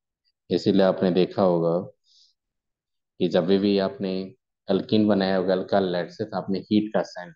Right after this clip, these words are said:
लिया होगा। Organic में अगर पढ़ा होगा आपने एनसीईआरटी में, school के exam पे चलते, तो आपने देखा होगा heat का साइन देता होगा।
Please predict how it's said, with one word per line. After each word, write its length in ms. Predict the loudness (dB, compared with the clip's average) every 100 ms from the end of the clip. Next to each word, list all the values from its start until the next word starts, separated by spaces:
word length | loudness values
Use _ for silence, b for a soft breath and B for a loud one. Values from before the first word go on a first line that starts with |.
| -20
लिया 140 | -20
होगा। 100 | -20 -20 _ _ _ _ _ _ _ _ _ _ _ _ _ _ _ _ 0
Organic 420 | 2 4 2 2
में 60 | 0
अगर 180 | 0
पढ़ा 180 | 0 0
होगा 220 | 2 2
आपने 220 | 0 -2 -6
एनसीईआरटी 440 | -4 -2 -4 -4
में, 100 | -6
school 260 | -6 -6 -4
के 100 | -4
exam 260 | -4 -4
पे 100 | -4
चलते, 320 | -4 -2 0
तो 120 | 0 0
आपने 240 | -2 -2
देखा 260 | -4 -2 -4
होगा 160 | -4
heat 320 | -4 -4 -4 -4
का 80 | -10
साइन 260 | -10 -20
देता 300 | -16 -12 -6
होगा। 260 | -6 -8